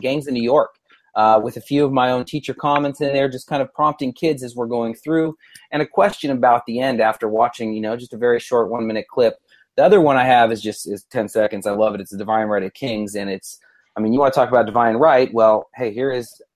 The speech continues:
a cropped clip from The Sword and the Stone, right? And just when Arthur's out there reaching for the sword and the light comes on, the angels are singing, and, you know, they say it right there, "Ordained by God, you know, this kid is our king." Um,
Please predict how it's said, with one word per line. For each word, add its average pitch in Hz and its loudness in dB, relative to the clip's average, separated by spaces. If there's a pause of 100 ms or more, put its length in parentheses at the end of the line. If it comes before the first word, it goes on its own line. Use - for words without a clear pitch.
(100)
a 104 -2
cropped 151 0
clip - -6
from 120 -2
The 107 -6
Sword 127 -4
and 143 -6
the 139 -12
Stone, 107 -2
right? 110 -2 (340)
And 107 -4
just 123 -6
when 113 0
Arthur's 123 2
out 123 4
there 120 4
reaching 127 -2
for 123 -6
the 113 -8
sword 156 2
and 104 -6
the 98 -6
light 135 2
comes 123 -4
on, 139 2
the 113 -4
angels 131 -6
are 123 -8
singing, 135 -6
and, 104 -6
you 110 -8
know, 117 -2
they 117 0
say 127 -2
it 101 -2
right 113 0
there, 107 0
"Ordained 113 -4
by 117 2
God, 101 -2
you 101 -16
know, 101 -12
this 104 -20
kid 113 -8
is 107 -12
our 101 -8
king." 113 -14 (580)
Um, 120 2